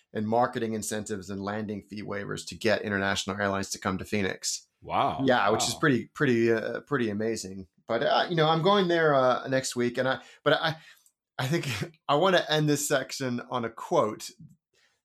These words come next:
Speaker 1: that is, uh,
Speaker 2: <laughs>
Speaker 1: that kinda sums up Sky Harbor, and it's, "Sky Harbor, more proof that it's possible to build a huge airport whilst making it absolutely sure that it stays as bland as possible."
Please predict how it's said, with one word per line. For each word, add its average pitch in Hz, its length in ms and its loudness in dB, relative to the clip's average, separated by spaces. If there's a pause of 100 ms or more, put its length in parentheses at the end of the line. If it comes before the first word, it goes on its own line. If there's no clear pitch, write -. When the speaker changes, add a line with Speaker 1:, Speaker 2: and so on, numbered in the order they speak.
(100)
Speaker 1:
that 120 180 0
is, 123 300 0
uh, 120 400 0
Speaker 2:
<laughs> - 60 -20
Speaker 1:
that 127 260 -6
kinda 139 220 -2
sums 127 360 -2
up 120 140 -4
Sky 120 280 -4
Harbor, 110 400 -8
and 113 120 -6
it's, - 220 -14 (760)
"Sky 165 380 2
Harbor, 107 420 2 (460)
more 175 280 4
proof 165 320 0
that 131 100 2
it's 120 140 -2
possible 131 500 -4
to 123 100 -8
build 113 200 -4
a 113 100 -4
huge 190 680 0
airport 131 560 0
whilst 113 280 -2
making 127 300 -4
it 117 180 -4
absolutely 147 680 -2
sure 123 340 0
that 104 140 -8
it 95 60 -8
stays 113 400 -4
as 104 100 -6
bland 110 400 0
as 104 140 -4
possible." - 600 -4